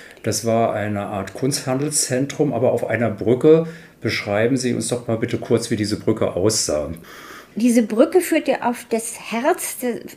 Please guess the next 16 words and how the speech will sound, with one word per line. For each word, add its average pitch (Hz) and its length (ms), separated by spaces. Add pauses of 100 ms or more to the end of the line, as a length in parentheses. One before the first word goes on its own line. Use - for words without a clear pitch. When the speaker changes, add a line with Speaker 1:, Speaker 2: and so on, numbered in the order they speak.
(260)
Speaker 2:
Paris. 269 760 (100)
Äh, 220 300
die 233 220
Ile 247 180
de 226 200
la 214 120
Cité 240 640
ist - 180
schon 220 160
eine 190 300
ältere 277 420
Brücke 269 400
aus 214 120
dem 202 160
sechzehnten 202 500
Jahrhundert 277 640